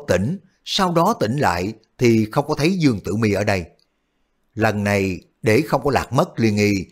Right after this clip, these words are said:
Dương Tử Mi ôm chặt nó vào lòng, lại đem cái thẻ bài gỗ đào đặt lên vết lõm trên mặt bàn.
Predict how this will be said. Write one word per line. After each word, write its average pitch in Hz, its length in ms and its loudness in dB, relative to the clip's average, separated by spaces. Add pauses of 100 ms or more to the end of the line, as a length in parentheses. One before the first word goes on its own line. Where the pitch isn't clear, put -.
(180)
Dương 175 280 2
Tử 95 180 -4
Mi 104 320 2 (180)
ôm 117 280 0
chặt - 220 -4
nó 131 160 -2
vào 98 100 2
lòng, 87 280 -2 (320)
lại 117 300 0
đem 147 240 -2
cái 143 120 -6
thẻ 113 140 0
bài 98 160 2
gỗ 98 180 -2
đào 87 380 -2 (220)
đặt - 260 -4
lên 120 280 2
vết 156 160 2
lõm 101 320 0
trên 117 140 2
mặt 92 140 -6
bàn. 82 260 0